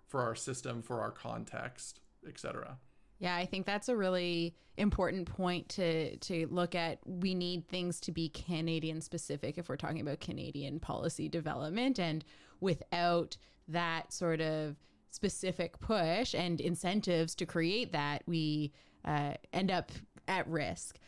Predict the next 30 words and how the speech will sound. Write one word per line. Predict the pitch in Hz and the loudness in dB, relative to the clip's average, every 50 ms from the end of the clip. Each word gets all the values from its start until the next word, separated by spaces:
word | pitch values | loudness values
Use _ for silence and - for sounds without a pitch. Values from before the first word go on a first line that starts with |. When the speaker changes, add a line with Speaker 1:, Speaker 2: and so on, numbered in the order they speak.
| - - - - - - - | -20 -20 -20 -20 -20 -6 -2
Speaker 2:
Unfortunately, | 190 196 - - - 311 381 415 - - 302 269 - - 202 190 190 | -2 -2 -2 2 2 4 4 4 4 4 4 4 4 2 2 2 2
though, | 165 180 175 170 160 160 156 | 4 4 4 6 6 6 4
we | 156 175 165 | 4 2 2
are | - 180 190 226 269 | 2 2 2 2 0
coming | - - - 254 247 240 233 - | -2 -4 -2 0 0 2 2 0
up | 202 220 - | -2 0 0
to | 226 185 | 0 -2
time, | - - - 233 214 190 | 0 0 2 2 4 4
and | 175 175 | 2 2
so | - 180 | 2 0
we | 180 180 170 - - - - | 0 0 -2 -6 -14 -6 0
can't | - 233 254 302 311 - | 2 4 4 4 2 2
dig | 320 269 196 233 | 0 2 4 4
into | 240 262 262 277 | 6 6 6 6
it | 233 190 - | 6 4 4
anymore. | - 196 226 240 233 214 196 202 214 208 185 175 - - - - - - - | 4 4 4 4 4 6 6 6 6 6 6 4 2 0 -8 -16 -16 -12 -4
Uh, | - 190 196 190 - - | -2 0 0 0 0 2
this | 190 262 285 - | 4 4 4 6
has | 381 349 277 | 4 2 4
been | 262 262 233 196 - | 2 2 2 2 2
absolutely | - 202 220 233 - 240 214 214 190 190 | 2 2 2 0 2 4 4 6 4 4
fascinating, | - - 180 170 196 - - 190 180 175 170 170 165 | 2 2 2 2 2 0 2 2 4 4 4 4 4
though, | 151 151 160 | 4 2 2
so | - - | 2 2
I'm | 175 165 170 170 | 2 2 0 0
so, | - - - 185 185 196 202 208 214 - | 0 2 4 4 6 6 6 6 4 4
so | - - - 196 196 185 | 2 0 2 2 2 2
happy. | - 180 160 156 151 - 156 160 208 - - - - - - - - - | 2 0 0 0 0 0 2 0 0 0 -4 -12 -20 -20 -20 -10 -2 0
Uh, | 175 170 160 - | 2 2 2 2
we | - 208 208 202 196 190 170 | 2 2 4 4 4 2 0